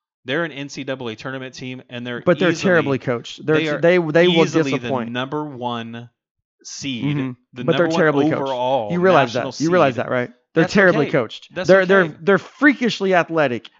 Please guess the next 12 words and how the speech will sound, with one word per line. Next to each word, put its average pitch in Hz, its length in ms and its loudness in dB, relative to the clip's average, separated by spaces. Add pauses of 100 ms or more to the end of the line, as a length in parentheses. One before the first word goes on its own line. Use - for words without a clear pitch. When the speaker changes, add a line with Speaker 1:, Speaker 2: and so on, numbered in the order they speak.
Speaker 2:
but 170 80 2
they're 165 120 4
terribly 147 380 0
coached. 123 240 -6
Speaker 1:
That's 208 160 -10
A-okay. 160 640 -10
It's 156 180 0
Speaker 2:
Okay. 131 80 2
Speaker 1:
working 175 300 -4
out 226 160 -10
for 110 300 -14
'em. 104 100 -20